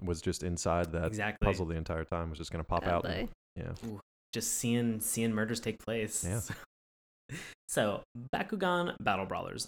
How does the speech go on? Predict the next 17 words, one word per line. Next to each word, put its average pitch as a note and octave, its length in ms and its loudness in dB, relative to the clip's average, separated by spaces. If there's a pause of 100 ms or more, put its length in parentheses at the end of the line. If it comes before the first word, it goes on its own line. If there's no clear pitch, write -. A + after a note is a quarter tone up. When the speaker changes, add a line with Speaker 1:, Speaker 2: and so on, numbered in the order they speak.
Speaker 2:
The B2 80 -4
story A#3+ 320 2
centers D3 380 2
around A2+ 180 2
the A#2 60 2
lives G2+ 460 -2
of - 280 -6
creatures C3+ 400 -2
called - 480 -4
Bakugan G#2 720 -4 (500)
and A2 140 2
the G#2+ 60 2
Battle C3+ 260 4
Brawlers A#2+ 400 4
who - 100 -8
possess - 360 -6
them. - 340 -10